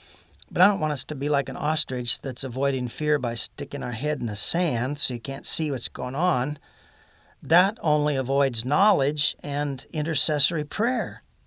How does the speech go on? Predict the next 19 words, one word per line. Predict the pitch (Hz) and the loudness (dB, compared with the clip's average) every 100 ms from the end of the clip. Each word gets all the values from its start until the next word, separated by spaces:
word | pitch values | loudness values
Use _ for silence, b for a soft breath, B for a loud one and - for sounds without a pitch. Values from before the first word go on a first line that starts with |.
| _ _ - - | _ _ -18 -4
I | 175 | 0
believe | 196 165 151 | 2 2 0
that | 139 139 | -2 -2
we | 160 | -2
need | 160 170 | -2 -2
to | 160 | -2
know | 160 185 214 151 | 0 4 4 2
how | 117 170 | 2 0
bad | 139 165 202 160 135 | 2 4 6 6 4
an | 139 | 0
external | 139 - 185 180 160 | -4 -2 0 0 0
problem | 180 185 165 156 | 2 2 2 0
is | 214 185 139 165 - B B B B | 0 0 0 -4 -8 B B B B
so | - 151 | 0 0
that | 165 | -2
we | 165 | -2
can | 175 170 | 0 2
act | 165 - | 2 0
wisely | 151 151 160 151 175 170 | 2 4 4 2 -2 -4